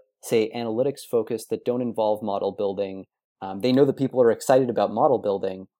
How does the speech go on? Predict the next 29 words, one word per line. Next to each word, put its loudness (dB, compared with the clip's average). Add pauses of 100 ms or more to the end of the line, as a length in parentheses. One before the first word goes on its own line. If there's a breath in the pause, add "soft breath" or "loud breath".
and -10
so -2
they'll, 4
they'll 0
slap 0
the -4
data -2
science -8
title -2
on -2
those -4
jobs -4
in -8
order -4
to -4
suck -6
people -4
into -2
applying -4
to -6
them -8
because -6
they -2
get 0
a -8
higher -4
caliber -2
of -4
applicant. -6